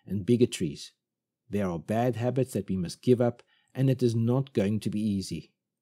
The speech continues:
Mark nine, verses forty-three tells us that, "If your hand causes you to sin, cut it off. It is better for you to enter life crippled than with two hands to go to hell, to the unquenchable fire."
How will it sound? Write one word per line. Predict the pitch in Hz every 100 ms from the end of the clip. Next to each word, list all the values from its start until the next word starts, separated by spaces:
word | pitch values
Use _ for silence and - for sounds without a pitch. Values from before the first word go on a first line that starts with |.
| _
Mark | 95 120 165 -
nine, | 113 92 90 104
verses | 104 - 110
forty-three | - 131 156 143 110 104
tells | 113 120 120
us | 120 -
that, | 87 87 - _ _ _ _
"If | 139 156
your | 196 160
hand | 135 127 101 98
causes | - 117 127 131
you | 156 143
to | 156
sin, | - 95 92 92 _ _ _
cut | - 104
it | 123
off. | 127 87 - _ _ _ _
It | 127 117
is | 101
better | - 139 175
for | - 110
you | 87 90
to | - -
enter | 123 127 110
life | 107 98 -
crippled | - 165 104 82 - _ _ _
than | 110 113
with | 101 95
two | - 175
hands | 170 107 101 95 -
to | -
go | 101 95 90
to | 98
hell, | 101 - 95 78 - _ _ _
to | 110
the | 104
unquenchable | 90 104 - 117 120 139 131 135
fire." | - 123 92 71